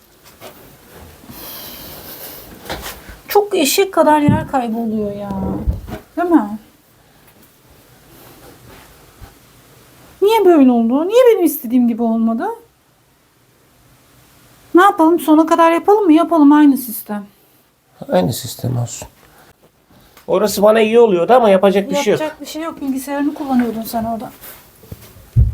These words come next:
Speaker 1: Aynen.
Speaker 2: Bu böyle olacak.
Speaker 1: Oraya da girip oturma mesafesi var,
Speaker 2: Yani
Speaker 1: değil mi?
Speaker 2: oturan da burada böyle oturur işte.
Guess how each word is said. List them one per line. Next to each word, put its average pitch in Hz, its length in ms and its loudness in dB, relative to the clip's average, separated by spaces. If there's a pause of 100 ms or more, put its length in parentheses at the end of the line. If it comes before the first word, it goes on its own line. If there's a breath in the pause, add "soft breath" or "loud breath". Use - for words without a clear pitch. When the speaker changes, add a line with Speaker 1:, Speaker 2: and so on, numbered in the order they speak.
(2750)
Speaker 1:
Aynen. 262 300 0 (260)
Speaker 2:
Bu 165 120 2
böyle 202 220 6
olacak. 123 460 -2
Speaker 1:
Oraya 320 300 -2
da 302 60 -6
girip 294 280 -8
oturma 285 340 -2
mesafesi 233 680 0
var, 269 120 2
Speaker 2:
Yani 180 180 4
Speaker 1:
değil - 0 -
mi? 202 160 2
Speaker 2:
oturan 254 300 0
da 226 80 4
burada 214 240 0
böyle 220 180 2
oturur 233 300 -4
işte. 233 400 -8